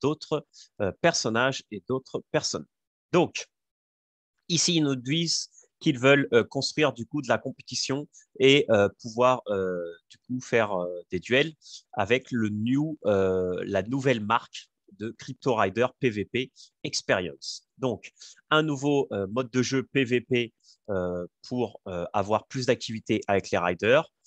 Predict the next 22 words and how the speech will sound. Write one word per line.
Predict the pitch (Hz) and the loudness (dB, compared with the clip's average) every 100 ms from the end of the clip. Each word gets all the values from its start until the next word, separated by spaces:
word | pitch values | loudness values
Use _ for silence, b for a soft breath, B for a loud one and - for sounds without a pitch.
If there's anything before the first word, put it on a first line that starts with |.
| B B _ | B B _
euh, | 110 98 95 95 95 | 0 2 4 2 4
des | 135 135 | 2 4
alpha | 127 - 131 120 - _ _ _ - | 2 2 0 0 -2 _ _ _ -10
drop | 110 120 - _ _ _ _ | 0 0 0 _ _ _ _
qui | 113 | -8
vont | 104 | 0
être | 107 - - - | 0 -2 -14 -6
mid-late | 120 117 123 123 117 - - | -6 0 4 4 2 -6 -14
November, | 101 98 104 110 117 151 - | -8 -4 -2 0 2 2 0
donc | 101 | -18
c'est-à-dire, | - - 90 110 95 | -14 -8 -4 -2 -2
bah, | 85 | -4
on | 90 | -4
est | 107 | -6
déjà | 101 104 101 | -4 0 0
le | - | -2
onze, | 156 123 | -8 -8
donc | 101 | -10
je | - | -8
vous | |
laisse | 98 95 107 | -8 -8 -6
imaginer | 98 - 127 143 | -6 -4 -2 -2